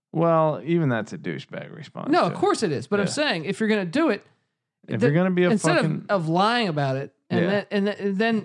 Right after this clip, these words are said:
Speaker 2: ma-, it
Speaker 1: Just
Speaker 2: just makes
Speaker 1: having
Speaker 2: me think
Speaker 1: something
Speaker 2: that
Speaker 1: on
Speaker 2: you're a
Speaker 1: record.
Speaker 2: snake. You're a snake in the grass. You know
Speaker 1: Yeah.
Speaker 2: what I mean?
Speaker 1: Well, he definitely is.
Speaker 2: Well, I've, especially
Speaker 1: But
Speaker 2: after the
Speaker 1: here's,
Speaker 2: podcast.
Speaker 1: here, here's a little pushback here. Here's a little pushback. I feel like Urban Meyer and is in the position as, like,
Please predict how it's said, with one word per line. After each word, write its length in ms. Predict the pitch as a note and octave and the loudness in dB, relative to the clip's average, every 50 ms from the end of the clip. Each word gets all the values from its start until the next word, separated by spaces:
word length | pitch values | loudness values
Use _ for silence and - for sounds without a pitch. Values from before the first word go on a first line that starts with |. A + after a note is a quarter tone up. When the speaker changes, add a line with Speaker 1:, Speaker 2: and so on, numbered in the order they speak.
| - G#3 | -2 -2
Speaker 2:
ma-, 60 | G#3 G3+ | -2 0
it 60 | - | 0
Speaker 1:
Just 120 | G3+ D#3+ C#3 | 0 2 2
Speaker 2:
just 140 | G#3+ - | 2 2
makes 120 | - - - - - | 2 2 2 4 2
Speaker 1:
having 60 | - | 2
Speaker 2:
me 80 | - G#3+ | 2 2
think 0 | |
Speaker 1:
something 280 | - C#4 B3 B3 A#3+ A3 | 2 2 2 2 2 2
Speaker 2:
that 60 | G3+ | 2
Speaker 1:
on 80 | - - | 2 4
Speaker 2:
you're 100 | F#3+ F3 | 2 4
a 40 | D#3+ | 4
Speaker 1:
record. 120 | - G#2+ | 2 2
Speaker 2:
snake. 460 | - - A3+ G#3+ F3+ D3 - - - - | 2 2 0 0 0 -2 -6 -10 -8 -4
You're 120 | D#3 C3+ | -2 -2
a 40 | B2+ | -2
snake 320 | - - A#3 A3 G3+ G#3 | -2 -2 0 0 0 0
in 80 | G3+ F3+ | 0 -2
the 80 | E3+ | -2
grass. 480 | D#3 E3+ F3 D#3+ C3 G#2 A2 - - - | -2 0 0 0 0 -2 -6 -8 -8 -2
You 80 | F3+ F3+ | 0 0
know 60 | F#3+ | 2
Speaker 1:
Yeah. 60 | G3 | 2
Speaker 2:
what 40 | F3+ | 0
I 100 | F3 F#3+ | 0 0
mean? 140 | G3+ G#3 G3 - _ _ - | 0 -2 -4 -6 _ _ -4
Speaker 1:
Well, 100 | - A#2+ | -2 -2
he 140 | A2 A#2 A#2+ | 0 0 0
definitely 400 | G#2 G#2 F#2 - F#2 F#2+ F#2+ F2 | 0 -2 -6 -6 -8 -8 -8 -8
is. 100 | E2+ - | -6 -2
Speaker 2:
Well, 100 | F3+ D3+ B2 | -2 0 0
I've, 240 | B2 C#3 D3 C#3+ | 2 0 0 0
especially 480 | - - F3+ D3 - - G3+ - - F3+ | 0 -2 -2 -2 -2 -2 -4 0 2 2
Speaker 1:
But 120 | F3+ F3+ | 2 2
Speaker 2:
after 20 | E3+ | 0
the 40 | D#3+ | 0
Speaker 1:
here's, 260 | C#3+ F3+ G3 G3 F3 D#3+ | 2 2 2 2 2 0
Speaker 2:
podcast. 120 | D3+ D3 | 0 2
Speaker 1:
here, 160 | C#3+ F3+ G3 G3 | 2 2 2 2
here's 340 | F3+ F3 D#3+ F3 F3+ F3 D#3+ | 4 4 4 4 4 4 4
a 40 | E3+ | 4
little 140 | D#3 C#3 | 2 2
pushback 480 | A#2+ - A#2 G#2 - - - F2 - - | 2 0 -4 -4 -6 -8 -14 -14 -12 -14
here. 160 | - - - - _ _ | -16 -16 -16 -20 _ _
Here's 220 | - C3 C3+ B2 B2 | -10 -10 -10 -8 -8
a 40 | A#2 | -10
little 220 | - - - - | -10 -10 -10 -12
pushback. 280 | - - - - - - - _ _ _ _ _ _ _ _ _ _ _ _ _ _ - - - _ _ _ _ _ _ _ _ _ _ _ _ _ _ _ _ _ _ - | -12 -12 -16 -18 -18 -18 -20 _ _ _ _ _ _ _ _ _ _ _ _ _ _ -20 -20 -20 _ _ _ _ _ _ _ _ _ _ _ _ _ _ _ _ _ _ -4
I 120 | A#2+ A#2+ A#2 | -2 -2 -2
feel 300 | G#2+ - C#3+ D3 D3 C#3+ | -2 0 0 2 2 2
like 440 | C#3 C3+ B2+ A#2+ A#2+ A#2 A2+ - - - - | 2 2 2 2 0 -2 -4 -8 -16 -12 -4
Urban 280 | B2+ A#2+ A#2 A#2 A2+ A2 | -4 -2 0 0 -2 -2
Meyer 520 | G#2+ G#2 G#2 G#2 G#2 G#2 G#2 G2+ F#2 - - _ _ _ _ _ _ _ _ _ - | -2 0 0 0 0 0 -2 -2 -4 -6 -12 _ _ _ _ _ _ _ _ _ -10
and 380 | A#2 A2+ A2 G#2 F#2+ - - _ _ _ _ _ _ - | -8 -6 -6 -6 -8 -10 -14 _ _ _ _ _ _ -6
is 200 | C3+ B2+ G#2+ B2 | -4 -4 -2 0
in 120 | C#3 C#3+ | 0 0
the 60 | C#3+ C3+ | 0 0
position 540 | A2+ C3 B2 A2 A#2+ B2 A2 - - A2+ A2 | 0 0 -2 0 0 -2 -2 -2 -4 -4 -4
as, 300 | G2 G2+ G#2+ G2+ - - | -2 -2 -4 -4 -4 -6
like, 240 | A2+ A2 G#2 - - | -6 -6 -6 -8 -12